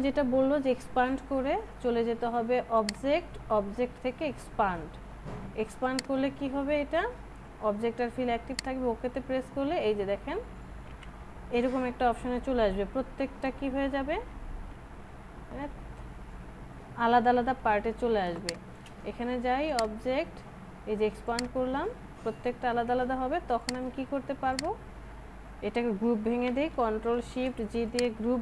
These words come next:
ভেঙে দেবো। প্রত্যেকটা part আলাদা আলাদাভাবে আমি কি করতে পারি, তখন color করতে পারি। বিষয়টা clear? এটা একটা option।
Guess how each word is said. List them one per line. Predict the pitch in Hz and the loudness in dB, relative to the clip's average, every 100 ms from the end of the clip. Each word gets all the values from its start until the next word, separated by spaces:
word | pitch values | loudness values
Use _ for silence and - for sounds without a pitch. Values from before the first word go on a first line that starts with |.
| 233 | 0
ভেঙে | 240 247 247 | -2 -2 0
দেবো। | 311 339 | 0 0
প্রত্যেকটা | 247 - 247 240 254 247 | -2 -2 -4 -2 -4 0
part | 269 302 220 | 0 2 2
আলাদা | 202 208 214 | 4 4 2
আলাদাভাবে | 220 233 220 202 214 240 | 2 0 0 0 0 -2
আমি | 226 247 - | -2 -6 -8
কি | 226 | -8
করতে | 240 233 247 | -6 -6 -4
পারি, | 254 349 233 | -4 -4 -4
তখন | 226 381 415 | -6 -6 0
color | 226 202 190 190 | 2 4 2 -2
করতে | 185 180 185 | -6 -6 -6
পারি। | 165 165 - - - - - - - - - - - - - - - - - - | -6 -6 -10 -10 -10 -10 -12 -12 -12 -10 -10 -10 -10 -12 -12 -12 -12 -12 -8 -6
বিষয়টা | 220 269 277 277 | -2 0 -2 -2
clear? | 269 277 339 - - - - - - - - - - 240 | 0 2 0 -2 -10 -12 -14 -12 -12 -12 -14 -14 -4 -2
এটা | - - | 2 0
একটা | - 247 | 2 2
option। | 190 - 190 | 2 0 -8